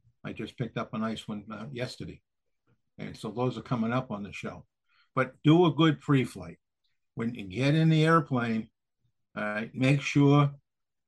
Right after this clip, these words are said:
that everything has been secured. Once you break the ground, or before you break ground,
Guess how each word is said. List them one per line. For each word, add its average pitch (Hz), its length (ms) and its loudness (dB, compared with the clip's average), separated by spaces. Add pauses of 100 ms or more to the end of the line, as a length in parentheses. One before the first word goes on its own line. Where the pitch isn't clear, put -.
(120)
that 113 180 -6 (1700)
everything 135 500 2
has 117 100 -2
been 110 300 -4
secured. 165 640 0 (920)
Once 117 260 -6
you 131 60 -2
break 120 340 -4
the - 80 -20 (100)
ground, 160 500 0 (1000)
or - 120 -20
before 131 440 -6
you 147 140 6
break 104 320 -6
ground, 101 400 -10